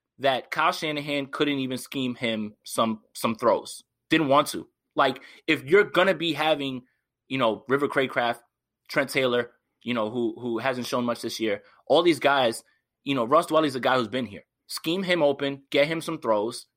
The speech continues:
get, get Kyle Juszczyk some throws, right? Like, that was my main complaint with that Packers game. But I think that because of his blocking woes, it's really, really put him behind the eight ball as far as his opportunities at this point. Like, he has to cash in on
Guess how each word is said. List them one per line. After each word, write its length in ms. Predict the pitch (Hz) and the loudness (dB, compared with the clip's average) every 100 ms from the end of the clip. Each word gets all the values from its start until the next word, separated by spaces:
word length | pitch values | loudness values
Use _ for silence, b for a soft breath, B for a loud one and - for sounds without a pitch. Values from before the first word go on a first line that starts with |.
| _ | _
get, 240 | 143 139 - _ | 2 2 -2 _
get 160 | - 139 | -2 0
Kyle 220 | 147 131 | 2 2
Juszczyk 400 | 147 220 - 120 | 0 -6 -2 -2
some 160 | - 117 | -2 -10
throws, 380 | 113 107 95 98 | -6 -6 -4 -2
right? 180 | 139 | 0
Like, 160 | 139 123 | 0 0
that 140 | 160 160 | 2 0
was 100 | 127 | 2
my 200 | 131 143 | 0 0
main 220 | 127 123 | -2 -4
complaint 480 | 120 110 120 110 - _ _ | -6 -6 -6 -8 -10 _ _
with 140 | 120 117 | -4 -2
that 180 | 104 - | -2 0
Packers 380 | 147 165 101 | -2 -2 -8
game. 220 | 98 92 - _ _ | -8 -12 -16 _ _
But 120 | 135 123 | 0 0
I 60 | |
think 240 | - 151 147 | -2 -2 2
that 200 | 127 110 | 2 0
because 460 | 107 139 151 143 | -2 2 2 2
of 180 | 123 117 | 0 0
his 140 | 120 | -2
blocking 500 | 107 117 120 - 123 | -2 2 2 2 -4
woes, 420 | 110 101 98 104 - b b b | 0 0 -2 -8 -20 b b b
it's 180 | 123 120 | -4 -4
really, 360 | 107 139 131 123 | 0 2 4 4
really 220 | 127 123 | 2 2
put 160 | 127 | 2
him 80 | 123 | 2
behind 280 | 117 113 113 | 0 0 0
the 140 | 110 | 0
eight 100 | 120 | -2
ball 180 | 110 104 | 0 -2
as 60 | 104 | 0
far 180 | 110 101 | 0 0
as 100 | 110 | 0
his 120 | 110 | -2
opportunities 680 | 101 90 - 110 92 87 90 | -2 -4 -6 -6 -6 -10 -14
at 100 | 85 | -14
this 140 | 95 | -16
point. 240 | - 90 - B | -10 -12 -12 B
Like, 120 | 120 110 | -2 4
he 80 | |
has 120 | 147 143 | 4 4
to 80 | 135 | -2
cash 300 | 139 123 127 | 0 0 2
in 80 | |
on 140 | 117 | 2